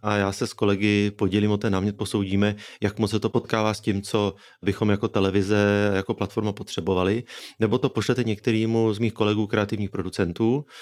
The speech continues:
kteří si to přečtou a zpravidla chcem do měsíce vždycky každému, kdo nám napíše, odpovědět. Že zároveň bereme v úvahu, představte si, že jste autor,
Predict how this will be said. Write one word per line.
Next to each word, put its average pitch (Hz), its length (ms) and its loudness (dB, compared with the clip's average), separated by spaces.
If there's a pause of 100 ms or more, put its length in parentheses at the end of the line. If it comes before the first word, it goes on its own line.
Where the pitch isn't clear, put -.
(240)
kteří 113 560 0 (280)
si 107 100 0
to 98 60 -4
přečtou 123 720 0 (340)
a 90 420 0 (140)
zpravidla 98 520 0
chcem 104 300 -2
do 95 60 0
měsíce 98 360 -4
vždycky 98 600 -2
každému, 101 460 0
kdo 98 120 0
nám 95 140 0
napíše, 92 720 -4 (240)
odpovědět. 92 640 -2 (360)
Že 101 60 2
zároveň 101 420 2
bereme 101 440 2
v - 120 -16
úvahu, 101 540 0 (300)
představte 107 340 -2
si, 101 80 -8
že 95 80 -6
jste - 140 -8
autor, 101 540 0